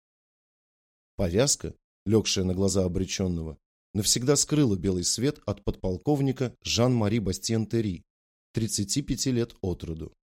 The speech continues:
Чтобы отвлечься, он стал ковырять ботинком почву у столба. Бормотание священника не могло заглушить металлический хруст двадцати затворов, когда солдаты принялись заряжать свои карабины.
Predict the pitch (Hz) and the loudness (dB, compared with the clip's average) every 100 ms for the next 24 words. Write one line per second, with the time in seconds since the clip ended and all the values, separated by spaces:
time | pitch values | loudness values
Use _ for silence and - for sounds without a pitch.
0 | _ _ _ _ _ _ _ - - 107 | _ _ _ _ _ _ _ -10 -4 0
1 | 95 92 98 113 147 - - - _ _ | 2 0 2 0 2 0 -2 -10 _ _
2 | - 170 - 139 139 - 104 107 101 82 | 0 0 2 2 2 0 2 2 2 -2
3 | 87 - 156 151 139 - 101 - 104 98 | -4 -2 -2 -2 -6 -2 -2 -2 -4 -4
4 | 101 95 78 78 78 _ _ _ _ _ | -4 -4 -4 -10 -12 _ _ _ _ _
5 | _ _ _ - 98 98 98 101 95 90 | _ _ _ -2 2 4 4 2 2 0
6 | 95 95 - 135 117 113 110 123 135 156 | -2 -2 2 2 2 2 4 4 4 2
7 | 135 95 92 95 - 151 107 101 104 117 | 2 2 -2 -2 0 0 0 0 2 0
8 | 117 107 98 85 117 151 - - 90 98 | -2 -4 -6 -6 -2 -2 -2 -8 -4 -2
9 | 101 101 - 107 110 110 107 90 85 - | -2 -2 0 0 0 0 -2 -2 -6 -12
10 | _ _ _ _ _ - 92 98 92 85 | _ _ _ _ _ -6 0 0 0 -2
11 | 90 147 143 - 107 113 113 98 76 85 | 2 2 0 0 2 4 4 0 -2 -4
12 | 85 78 120 - - 92 87 85 92 87 | -4 -2 -2 0 -4 -4 -6 -6 -4 -4
13 | 82 80 73 | -6 -8 -8